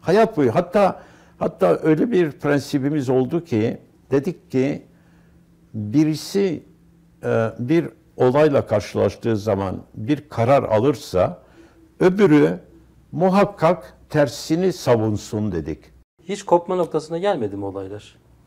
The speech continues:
Speaker 1: Hatırladığım kadarıyla hayır.
Speaker 2: Şimdi Türkiye'de aile şirketleri iyi başlıyor. Paylaşılacak şey arttıkça kopmalar da başlıyor.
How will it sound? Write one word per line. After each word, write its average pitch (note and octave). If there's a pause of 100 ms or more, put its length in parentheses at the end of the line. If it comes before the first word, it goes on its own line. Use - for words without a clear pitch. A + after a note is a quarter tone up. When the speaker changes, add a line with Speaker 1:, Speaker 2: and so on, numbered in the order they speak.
(280)
Speaker 1:
Hatırladığım C3+
kadarıyla B2+
hayır. A2+ (200)
Speaker 2:
Şimdi D3
Türkiye'de C3+ (200)
aile C#3
şirketleri C3+
iyi C3
başlıyor. - (340)
Paylaşılacak D#3
şey C#3+
arttıkça F3+ (920)
kopmalar F3+
da G#2
başlıyor. -